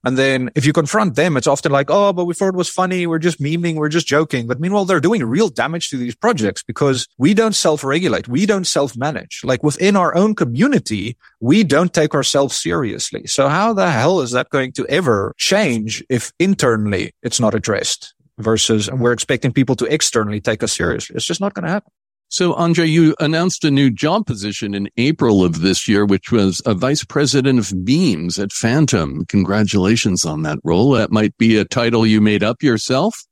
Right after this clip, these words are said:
Speaker 1: Yeah, look, that was a transitionary phase. I had always been with Phantom, and the team had asked me to take a public step forward again. You're not gonna get me away from the tech, but you can get me away from the publicity. That's not something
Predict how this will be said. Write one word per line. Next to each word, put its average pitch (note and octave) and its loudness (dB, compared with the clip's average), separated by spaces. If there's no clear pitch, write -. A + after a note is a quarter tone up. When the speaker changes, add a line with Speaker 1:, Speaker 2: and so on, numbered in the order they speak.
Speaker 1:
Yeah, F3+ 4
look, F3 2
that G3 2
was A3 2
a - 0
transitionary F3+ -2
phase. F#3 -2
I E3 0
had D3+ 0
always D3+ -4
been B2 -6
with B2+ -2
Phantom, C3+ -4
and A#2+ -4
the A2+ 2
team D3+ 0
had A#2 2
asked - -2
me A#2+ -2
to A2+ 0
take A#2+ -2
a G#2+ -2
public A#2 -2
step - -6
forward A#2+ -2
again. D#3+ -4
You're D3+ 0
not E3+ 2
gonna C#3+ -2
get C3+ -2
me C3 -2
away A#2+ 2
from A#2 -6
the G#2+ -6
tech, - -4
but A2 -2
you B2 -2
can D3+ -2
get B2+ -2
me B2+ -4
away A#2 0
from A2 -4
the G#2 -10
publicity. A#2+ -6
That's A2 -8
not B2 -4
something G2+ -8